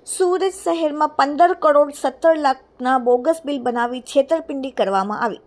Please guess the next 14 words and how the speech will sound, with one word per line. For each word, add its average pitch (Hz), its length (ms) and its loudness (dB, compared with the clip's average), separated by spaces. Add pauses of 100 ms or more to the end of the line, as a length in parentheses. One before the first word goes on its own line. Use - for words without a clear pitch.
(540)
વેપારીના 359 520 2
મિત્રના 311 420 -4
ભાઈએ 254 520 -4
ખોટા 262 440 2
બિલો 247 280 0
બનાવ્યા. 190 440 -2 (540)
ત્યારે 208 180 2
ક્રાઇમ 330 320 2
બ્રાન્ચમાં 349 360 -2
પાંચ 339 360 -2
શખ્સો 294 280 -4
સામે 285 280 -2
ફરિયાદ 220 420 -2
નોંધાઈ. 190 420 -4